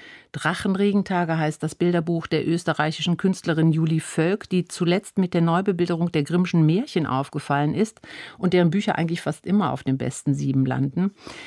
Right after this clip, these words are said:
Jetzt ein Kind, ein Drache als Freund, ein Problem. Der Drache muss nämlich auf Toilette und die ist zu eng für ein solches Tier. Stefanie Jentgens, welche Geschichte erzählt Julie Völk?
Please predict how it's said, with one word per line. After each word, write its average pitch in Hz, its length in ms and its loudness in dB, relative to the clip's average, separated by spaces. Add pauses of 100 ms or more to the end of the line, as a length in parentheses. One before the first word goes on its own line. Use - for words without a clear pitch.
(440)
Jetzt - 380 0
ein 202 160 2
Kind, 339 320 2
ein 190 160 2
Drache 196 300 2
als - 160 0
Freund, 202 320 2
ein 196 120 0
Problem. 190 520 6
Der 151 100 4
Drache 165 320 0
muss 185 220 2
nämlich 180 240 2
auf 147 100 -6
Toilette 165 460 0
und 170 120 0
die 170 40 0
ist - 160 -6
zu - 160 -6
eng 170 180 4
für 156 160 -4
ein 143 140 2
solches 139 420 -2
Tier. 143 300 -4
Stefanie 147 400 -2
Jentgens, 143 560 -2
welche 156 300 -2
Geschichte 180 420 -4
erzählt 226 420 -4
Julie 139 240 -4
Völk? - 420 -10